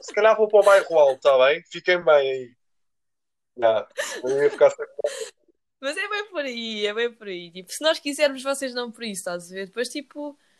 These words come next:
Speaker 2: pá, não há aquela necessidade de, pá, diz atrás da gaja, tipo, tipo a cão, é que é mesmo a cão, estás a ver? É bué a cão. Pá, e tipo, o pessoal todo da discoteca e o caralho é sempre todo assim. Especialmente do Urban, porque as pessoas vão para o Urban só mesmo para a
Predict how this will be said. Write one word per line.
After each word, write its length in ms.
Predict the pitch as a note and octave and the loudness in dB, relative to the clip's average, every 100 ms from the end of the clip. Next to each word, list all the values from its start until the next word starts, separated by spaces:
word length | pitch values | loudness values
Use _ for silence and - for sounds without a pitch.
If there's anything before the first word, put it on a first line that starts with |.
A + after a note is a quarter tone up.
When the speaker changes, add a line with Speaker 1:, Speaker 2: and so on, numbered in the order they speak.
| _ - | _ -6
Speaker 2:
pá, 180 | C#4+ | -4
não 120 | A3+ A#3+ | -2 -2
há 120 | B3+ | -4
aquela 340 | C4 C#4 C#4 | -4 -4 -4
necessidade 720 | C#4 C4+ - C#4+ C#4+ C#4+ C4+ A#3 | -6 -10 -10 -4 -2 -2 -4 -10
de, 760 | C#4 C#4+ C#4+ C#4 C#4 C#4 C4 - _ _ - | -12 -10 -10 -10 -12 -14 -16 -20 _ _ -8
pá, 140 | D4 | -6
diz 220 | F#3 F#3+ | -6 -8
atrás 300 | A3 B3+ C4 | -8 -6 -6
da 80 | C4+ | -4
gaja, 260 | C4+ C4+ C4 | -2 -2 -4
tipo, 220 | C4 - - - | -12 -16 -20 -14
tipo 180 | - D#4+ | -6 -2
a 60 | B4+ C5 | -2 2
cão, 360 | C5 C#4+ G3 | 2 2 -4
é 80 | F#3+ | -8
que 120 | G#3 | -8
é 40 | D4 | -10
mesmo 160 | F4+ | -8
a 60 | F#4 | -10
cão, 340 | - E4 A3 F#3 | -8 -8 -6 -10
estás 280 | F3+ F3+ F3+ | -14 -16 -16
a 60 | |
ver? 300 | E3+ F3 G#3+ _ _ _ _ _ _ - | -14 -14 -14 _ _ _ _ _ _ -10
É 80 | G3 | -4
bué 140 | A#3 | 2
a 120 | D4 C4+ | 2 0
cão. 360 | - F#3 E3+ _ - | -6 -12 -12 _ 0
Pá, 200 | B3+ E3 | 0 0
e 80 | |
tipo, 360 | F3 G#3 _ B3 | -4 -20 _ -18
o 400 | B3 B3 B3 A#3 | -16 -16 -16 -18
pessoal 440 | A3 - C4 C#4 C4+ | -12 -6 -4 -4 -6
todo 220 | C#4+ A#3+ | -12 -12
da 100 | C4+ | -14
discoteca 480 | - - D4 D4 D4 | -14 -12 -12 -12 -14
e 60 | |
o 40 | C#4+ | -10
caralho 300 | D4 D4 D4+ | -8 -8 -10
é 60 | |
sempre 220 | D#4 D4 | -12 -16
todo 160 | C#4+ B3 | -16 -14
assim. 260 | F#3 - E3 | -12 -14 -18
Especialmente 420 | F3 - F#4 F#4 | -18 -14 -14 -12
do 100 | E4+ | -10
Urban, 280 | E4 D4+ D4+ | -10 -10 -12
porque 240 | C#4 C#4+ D4+ D4+ D4 | -14 -10 -8 -6 -8
as 60 | |
pessoas 200 | - D4 | -10 -10
vão 140 | C#4+ C#4+ | -8 -4
para 100 | C#4+ | -4
o 60 | |
Urban 240 | C#4+ C4+ C4+ | -4 -6 -8
só 120 | C#4 | -8
mesmo 180 | C4+ B3+ | -10 -14
para 120 | |
a 20 | - | -18